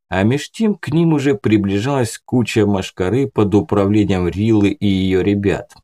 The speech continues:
Эти дроны были новой штурмовой комплектации, да ещё начинённые капсулами антиматерии, на случай, если понадобится поработать брандером. Тоже новая разработка яйцеголовых,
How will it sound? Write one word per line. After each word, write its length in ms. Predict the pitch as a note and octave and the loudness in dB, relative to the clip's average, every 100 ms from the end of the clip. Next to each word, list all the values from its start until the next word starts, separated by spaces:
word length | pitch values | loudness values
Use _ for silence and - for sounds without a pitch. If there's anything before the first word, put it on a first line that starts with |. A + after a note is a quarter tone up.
| _ _ _ _ _ _ - | _ _ _ _ _ _ -6
Эти 240 | - E3+ | -4 -2
дроны 380 | C3 D3+ D#3+ C#3 | -2 2 2 2
были 260 | G#2 A#2 G#2 | 2 4 4
новой 500 | A2 C#3 A#2 F#2 E2+ | 2 2 2 2 -2
штурмовой 720 | - - A2+ G#2 G#2+ A2 G2 | -10 -4 0 2 2 2 0
комплектации, 1040 | - G#2 G2+ G#2 - - D3 A#2+ - F2+ E2 | 0 -2 0 -2 -2 -4 -2 -4 -4 -4 -2
да 240 | E2 F#2 | -2 0
ещё 400 | G2 F2+ - A2 | 0 0 -2 0
начинённые 840 | G2+ F2+ - G2+ G#2+ G2+ G2 F2+ E2 | 0 -2 -2 0 0 0 0 -2 -4
капсулами 720 | - G#2 - - G2 F#2+ F#2 | -2 -2 -2 -4 0 0 0
антиматерии, 1040 | G2 F#2 E2 F#2+ F#2 D#2+ D3+ B2+ F2 D#2+ - _ _ | -2 -4 -4 -4 -4 -4 -2 0 0 -2 -8 _ _
на 180 | - - | -8 -6
случай, 400 | E3 A3+ E3+ C#3 | -4 -4 -4 -4
если 360 | A#2+ C3 - A2+ | -2 -2 0 -2
понадобится 840 | - A2 A#2+ A2+ G#2 G#2 - A2+ | 0 -2 0 0 0 -2 -2 -4
поработать 800 | - G#2+ G#2 G2+ G2+ G2 G2+ F#2 | -2 0 0 2 2 0 -2 -2
брандером. 800 | F2+ A#2 A#2+ F#2+ F2 E2 D#2 - _ _ _ _ _ _ | -2 0 0 0 -2 -4 -8 -12 _ _ _ _ _ _
Тоже 300 | F#3+ F#3+ E3 | 0 2 2
новая 380 | D3+ C#3+ C3 B2 | 0 0 0 0
разработка 720 | A#2 A2 A#2 G#2 A#2 - A2+ | 0 0 -2 2 0 0 0
яйцеголовых, 1040 | G#2+ G#2 - G#2 A2 A2 G#2+ G#2 F#2+ - | 0 0 -2 0 2 2 4 2 0 -10